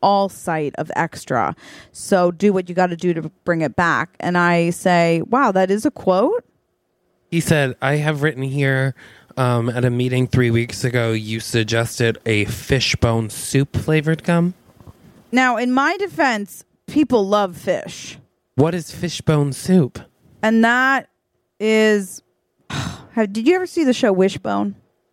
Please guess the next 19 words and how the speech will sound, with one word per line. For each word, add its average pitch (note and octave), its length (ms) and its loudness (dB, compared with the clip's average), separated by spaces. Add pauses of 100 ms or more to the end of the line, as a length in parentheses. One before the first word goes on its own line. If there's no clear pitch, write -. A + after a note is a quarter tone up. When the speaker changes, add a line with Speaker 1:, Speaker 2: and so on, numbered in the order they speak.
(100)
Speaker 2:
Mm, A#2+ 720 0 (580)
I C#3 140 0
didn't C#3+ 220 2
get D3+ 160 -2
cable A#2+ 320 0
out C#3+ 160 2
here, D#3 220 -2
but C3 120 -2
I A#2+ 80 -2
saw B2+ 160 2
Speaker 1:
Okay. C#3+ 140 2
Speaker 2:
some A#2+ 180 0
of A2 100 0
it. G#2+ 200 0 (280)
Speaker 1:
Forget F3 240 2
it. C#3 140 -2 (400)
The C4 100 2
point E4+ 300 2
is, A3+ 320 0